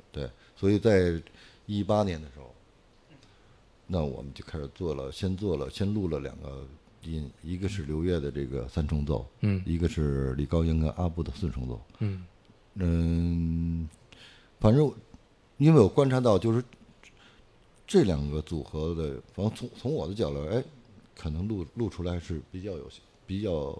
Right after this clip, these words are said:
Speaker 1: 比较好的。但录出来之后，意想不到，确实非常有反响。
Speaker 2: 嗯。
Speaker 1: 我跟纽约的这些同行，
Speaker 2: 嗯。
Speaker 1: 这些大师，他们都很惊讶。
Speaker 2: 嗯。
Speaker 1: 他们都问：“你们北京什么样儿？”哎，就说这个我们的音乐家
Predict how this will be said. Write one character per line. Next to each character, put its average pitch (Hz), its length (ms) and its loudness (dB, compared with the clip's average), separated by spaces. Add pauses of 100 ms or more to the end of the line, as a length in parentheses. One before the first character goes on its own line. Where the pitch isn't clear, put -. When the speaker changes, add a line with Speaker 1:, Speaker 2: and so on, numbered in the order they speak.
(120)
Speaker 1:
比 98 100 -4
较 101 140 0
好 67 280 -8
的。 73 60 -12 (320)
但 117 160 6
录 120 140 10
出 120 60 10
来 113 60 8
之 113 120 0
后， 107 220 4 (560)
意 120 100 -2
想 98 200 4
不 95 100 2
到， 104 200 4
确 - 220 -4
实 92 360 -2 (140)
非 135 160 0
常 90 300 -2 (240)
有 95 140 -6
反 78 240 -6
响。 67 120 -8 (220)
Speaker 2:
嗯。 95 340 -4 (100)
Speaker 1:
我 95 320 -2
跟 113 520 2
纽 90 180 4
约 101 140 8
的 117 80 4
这 95 60 0
些 92 480 4 (160)
同 92 180 0
行， 82 300 -2 (320)
Speaker 2:
嗯。 98 240 -4 (100)
Speaker 1:
这 90 140 -2
些 90 60 2
大 78 200 -4
师， 92 260 -2
他 92 140 -2
们 92 140 2
都 90 180 -2
很 80 180 -2
惊 82 180 0
讶。 76 100 0 (320)
Speaker 2:
嗯。 95 180 -6
Speaker 1:
他 113 100 2
们 113 80 4
都 120 220 0
问 113 180 2 (380)
：“你 98 80 -2
们 107 100 4
北 90 120 2
京 113 180 2
什 85 160 -4
么 107 80 0
样 120 200 2
儿？” 90 100 0 (260)
哎， 160 160 -4
就 143 140 -4
说 160 260 0 (960)
这 117 160 2
个 98 160 4
我 87 100 2
们 80 120 -2
的 107 80 0
音 120 100 2
乐 98 60 -2
家 107 180 2